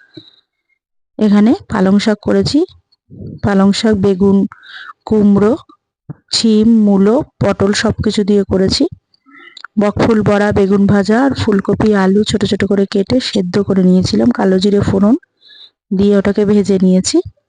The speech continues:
আর এখানে ছোলার ডাল দিয়ে আমি ফুলকপির বড়া করেছি, ছোলার ডালের সাথে একটু মুগ ডাল মিশিয়ে নিয়েছিলাম। আর এই যে দেখো, আমি ডাক্তারের ভিডিও তোমাদের সাথে শেয়ার করতে পারিনি,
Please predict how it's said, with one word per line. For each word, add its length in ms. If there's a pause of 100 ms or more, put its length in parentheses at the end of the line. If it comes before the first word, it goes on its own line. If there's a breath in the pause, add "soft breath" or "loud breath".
(960)
আর 160
এখানে 280
ছোলার 400
ডাল 240
দিয়ে 140
আমি 160 (200)
ফুলকপির 540
বড়া 280
করেছি, 400 (880 loud breath)
ছোলার 260
ডালের 240
সাথে 140
একটু 180 (560)
মুগ 220
ডাল 200
মিশিয়ে 320
নিয়েছিলাম। 440 (140)
আর 120
এই 100
যে 120
দেখো, 280 (720 loud breath)
আমি 220 (580)
ডাক্তারের 380
ভিডিও 260
তোমাদের 280
সাথে 240
শেয়ার 300
করতে 240
পারিনি, 380